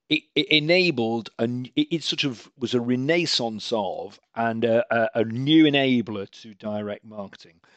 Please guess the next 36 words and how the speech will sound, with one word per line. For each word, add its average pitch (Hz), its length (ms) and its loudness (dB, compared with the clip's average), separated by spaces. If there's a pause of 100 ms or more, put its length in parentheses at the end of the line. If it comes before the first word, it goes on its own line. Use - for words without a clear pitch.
(320)
And 127 180 -2
direct 196 460 4
marketing, 104 720 -4 (420)
very, 175 600 4
very, 131 240 2
which 143 240 0
is 185 100 -4
pro-, - 200 -4
probably 208 420 0
the 120 100 2
first 170 560 2
sort - 300 -10
of 107 100 -16
marketing, 101 440 -20
the 104 60 -18
first 123 320 -2
sort 117 200 -6
of 113 80 -12
advertising, 104 680 -10
you 104 120 -20
know, 107 160 -20
go 120 160 -2
out - 340 -8
back - 160 -6
to - 120 -16
Claude 113 380 -4
Hopkins 104 480 -10
and 104 80 -14
all 104 100 -10
the 107 40 -10
rest 117 220 -8
of 104 60 -4
it, 107 120 -6 (840)
is 156 200 4
based 180 520 2
really 160 260 4